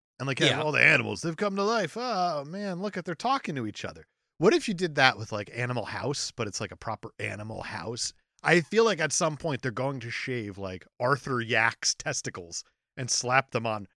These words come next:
Speaker 1: Dwayne Johnson's face. It's just like a, a prank.
Speaker 2: I would like to see this movie.
Speaker 1: I think I would, too.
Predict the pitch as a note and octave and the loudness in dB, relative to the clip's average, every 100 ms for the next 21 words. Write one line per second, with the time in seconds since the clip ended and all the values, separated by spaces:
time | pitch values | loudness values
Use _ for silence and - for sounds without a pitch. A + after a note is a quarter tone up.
0 | - D3 C#3+ B2 A#2 B2+ - G#2+ - A#2+ | -4 4 4 4 0 0 -2 -6 0 2
1 | A#2+ - G2 - - A2+ G2+ D2 C#2+ _ | 2 0 -4 -4 -2 -2 -6 -10 -12 _
2 | _ _ - - C3+ F3+ - - - _ | _ _ -10 -2 6 8 6 -2 -10 _
3 | _ - B2+ F3 F#3+ F#3+ - E3 G3+ F3+ | _ 0 4 4 4 0 0 -4 -2 -4
4 | E3+ F#3+ G3 G#2+ - _ _ _ - D3+ | -4 -4 -6 -8 -12 _ _ _ -12 -10
5 | - B3+ G3+ A#2 F#2+ - - F#3+ C4 G2 | -6 -4 -4 -2 -4 -4 -2 4 4 4
6 | - | 0